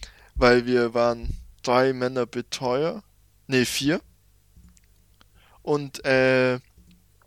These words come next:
vier Kinder und Mädels waren halt offensichtlich mehr. Ich glaub, zwanzig zusammen oder so. Und irgendwann, nach, nach so einem Tag, wo wir halt draußen waren oder so, hieß es halt, ja, ja,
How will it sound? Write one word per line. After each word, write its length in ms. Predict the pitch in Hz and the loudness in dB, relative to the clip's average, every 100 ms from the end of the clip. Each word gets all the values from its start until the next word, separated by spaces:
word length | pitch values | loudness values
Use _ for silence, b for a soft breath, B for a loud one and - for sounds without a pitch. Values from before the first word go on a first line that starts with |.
| - - _ | -20 -20 _
vier 280 | - - 135 | -6 2 2
Kinder 400 | - 123 120 113 | 2 -2 0 -2
und 240 | 107 113 | -4 -8
Mädels 460 | 127 127 123 123 - | -6 -4 -2 -2 0
waren 180 | 123 120 | -2 0
halt 220 | 120 110 _ - _ - | -4 -4 _ -20 _ -4
offensichtlich 760 | 123 123 107 117 - 120 110 | -4 -4 -8 -6 -6 -8 -8
mehr. 300 | 107 104 104 - _ _ - _ _ _ | -8 -8 -8 -10 _ _ -20 _ _ _
Ich 140 | - | -14
glaub, 260 | - 107 - | -6 -6 -4
zwanzig 680 | - 107 113 113 - 104 - | -4 -2 -4 -8 -8 -8 -10
zusammen 520 | - 104 110 101 101 | -10 -8 -8 -12 -12
oder 220 | 101 101 | -14 -10
so. 280 | - 107 107 _ _ - _ _ _ b b b b b b b | -10 -12 -16 _ _ -20 _ _ _ b b b b b b b
Und 400 | - 135 127 - - | -4 -2 -2 -12 -2
irgendwann, 760 | 156 202 196 160 147 180 196 208 _ _ - _ - _ _ _ | 2 2 0 0 0 0 -10 -16 _ _ -20 _ -20 _ _ _
nach, 240 | 143 135 139 - - | 0 0 0 -10 -18
nach 240 | - 135 135 | -6 -2 0
so 180 | - 131 | -2 -4
einem 180 | 123 | -12
Tag, 400 | - 147 135 156 | 0 4 4 2
wo 120 | 143 131 | -6 -4
wir 100 | 127 | -2
halt 180 | 117 120 | -2 0
draußen 340 | 123 165 175 | 0 -2 -4
waren 180 | 160 170 | -8 -6
oder 180 | 170 165 | -8 -6
so, 300 | - 160 165 b b b b b b - | -4 -4 -6 b b b b b b -12
hieß 280 | 139 151 147 | -6 -4 -2
es 180 | 139 - | -4 0
halt, 260 | 135 131 131 | 2 2 0
ja, 360 | 131 127 | 2 2
ja, 40 | 123 | 2